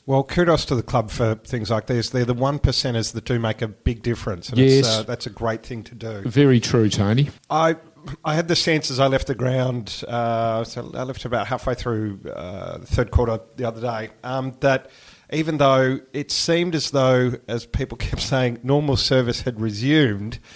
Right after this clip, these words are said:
Speaker 1: um, in terms of, you know, on-field performance, you do have to keep reminding yourself that there was a whole bunch of kids playing out there who have never played with each other.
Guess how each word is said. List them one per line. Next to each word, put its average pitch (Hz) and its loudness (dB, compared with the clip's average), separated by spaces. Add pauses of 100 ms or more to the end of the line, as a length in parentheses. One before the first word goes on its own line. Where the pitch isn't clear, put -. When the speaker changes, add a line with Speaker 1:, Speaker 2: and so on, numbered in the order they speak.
(380)
Speaker 1:
um, 131 0 (200)
in 147 -4
terms 131 -2
of, 120 -6
you 123 -8
know, 107 -6
on-field 127 -4
performance, 120 -6
you 127 -4
do 156 0
have 135 -4
to - -18
keep 135 -4
reminding 117 -2
yourself 110 -6
that 120 -10
there 127 -4
was 117 -4
a 120 -2
whole 160 0
bunch 156 -2
of - -16
kids - -8
playing 120 -4
out 117 -2
there 123 -2
who 131 -2
have 143 -4
never 180 -4
played 151 -2
with 143 -2
each 135 -2
other. 139 0